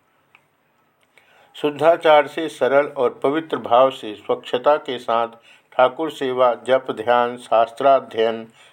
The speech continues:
मीमांसा, आर्त एवं पीड़ितों की यथाशक्ति सेवा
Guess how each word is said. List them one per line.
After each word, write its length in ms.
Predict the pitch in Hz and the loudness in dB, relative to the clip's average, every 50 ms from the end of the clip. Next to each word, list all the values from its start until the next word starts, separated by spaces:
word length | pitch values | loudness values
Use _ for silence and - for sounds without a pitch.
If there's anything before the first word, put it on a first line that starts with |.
| _ _ - | _ _ -12
मीमांसा, 920 | 120 120 123 123 127 131 127 131 131 - 139 135 135 135 139 135 - - _ _ _ _ _ - | -10 -4 0 0 0 0 -2 -6 -4 0 2 4 4 2 0 -2 -8 -18 _ _ _ _ _ 2
आर्त 320 | 131 135 143 143 - - | 2 4 4 2 -2 -8
एवं 260 | 160 165 160 143 135 | -8 -6 -4 -4 -6
पीड़ितों 540 | 131 131 135 123 127 127 127 123 160 156 156 147 151 - _ _ _ _ _ _ - | -6 -8 -8 -6 -6 -6 -6 -4 -2 -2 -2 -4 -8 -16 _ _ _ _ _ _ -8
की 320 | 135 135 135 131 110 120 | -6 -6 -6 -4 -4 -4
यथाशक्ति 640 | 120 120 - 151 151 151 151 - 123 - - - 117 | -6 -2 0 0 0 0 -2 -6 -10 -12 -12 -14 -14
सेवा 580 | 113 - 117 113 113 120 123 123 131 127 127 | -10 -6 -6 -2 0 2 2 2 2 -2 -4